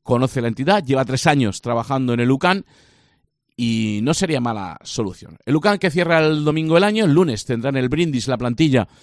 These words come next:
en el, eh, Beach Soccer La Condomina y enfrente, como decimos, el líder, el Sevilla Atlético. Raúl Guillén, el técnico del filial, provisionalmente, de momento, entrenador del primer equipo, hablaba de ese partido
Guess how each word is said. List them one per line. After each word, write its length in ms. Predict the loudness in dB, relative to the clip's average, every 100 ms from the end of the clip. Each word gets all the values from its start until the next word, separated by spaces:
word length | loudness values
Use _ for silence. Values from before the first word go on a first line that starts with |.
| _ _
en 240 | -4 0 2
el, 200 | 2 2
eh, 220 | 2 2
Beach 240 | 2 2 2
Soccer 400 | -2 -2 -2 -2
La 300 | 0 0 2
Condomina 600 | 2 2 2 2 0 -2 -14 _ _
y 440 | -4 0 0 -2 -6 _ _ _ _ -10
enfrente, 420 | -6 -2 -2 0
como 120 | 0
decimos, 280 | 0 0 0
el 100 | 2
líder, 240 | 0 -2
el 80 | -6
Sevilla 340 | -6 -4 -2 -2
Atlético. 380 | -4 -4 0
Raúl 240 | 4 6 4
Guillén, 260 | 2 0
el 160 | -2 -2
técnico 380 | 0 0 0 0
del 140 | 0
filial, 320 | 0 0 0 -2 _ _ _ _ _
provisionalmente, 640 | -4 -2 0 0 0 2
de 80 | 6
momento, 420 | 6 6 4 -2 -6 _ _ -4
entrenador 580 | -4 -2 0 2 4 2
del 160 | -2
primer 240 | -2 -2 -2
equipo, 360 | -2 -4 -6 -8 -8
hablaba 420 | -2 0 2 0 -4 _ _ -6
de 100 | -4
ese 140 | -2
partido 540 | -2 2 2 2 0